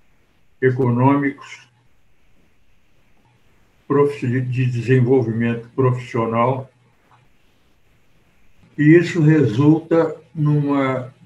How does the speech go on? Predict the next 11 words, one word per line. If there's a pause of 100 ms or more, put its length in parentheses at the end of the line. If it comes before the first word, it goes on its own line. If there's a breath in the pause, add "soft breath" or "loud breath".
contribuição
muito
oscilante (1200)
da,
da, (160)
da
mídia
em
geral, (2000)
e
particularmente